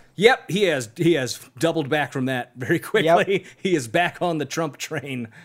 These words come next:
Speaker 1: all the way, all the way. Uh, so I don't expect any real contrition out of Glenn Beck. But that's it for this week's episode. We went a little longer than we'll probably do in these interstitial episodes, uh, in the future. I think we're gonna try and keep 'em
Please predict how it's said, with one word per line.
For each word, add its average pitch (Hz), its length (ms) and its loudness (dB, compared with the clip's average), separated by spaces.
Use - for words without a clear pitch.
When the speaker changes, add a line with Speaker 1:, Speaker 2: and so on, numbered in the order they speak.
Speaker 1:
all 202 280 4
the 139 60 0
way, 113 300 -4
all 135 380 -2
the 117 80 -4
way. 117 320 -2
Uh, 113 220 -8
so 127 160 -4
I 131 60 2
don't 127 140 -4
expect 117 420 -8
any 110 160 -6
real 107 180 -8
contrition 101 760 -10
out 98 180 -14
of 92 80 -14
Glenn 95 240 -14
Beck. 107 260 -12
But 175 120 -8
that's 320 400 2
it - 420 0
for 165 80 -14
this 226 180 0
week's 214 240 -6
episode. 214 500 -2
We 233 80 -6
went 311 180 2
a 285 40 -2
little 254 180 0
longer 220 260 2
than 196 140 -2
we'll 175 80 0
probably 170 400 0
do 160 260 0
in 156 140 -6
these 147 160 0
interstitial 151 680 -6
episodes, 139 600 -4
uh, 123 320 -4
in 135 160 -6
the 123 60 -8
future. 135 400 -6
I 131 60 -8
think 156 120 -8
we're 151 60 -6
gonna 135 140 -4
try 139 220 -4
and 135 80 -8
keep 131 220 -8
'em 123 160 -6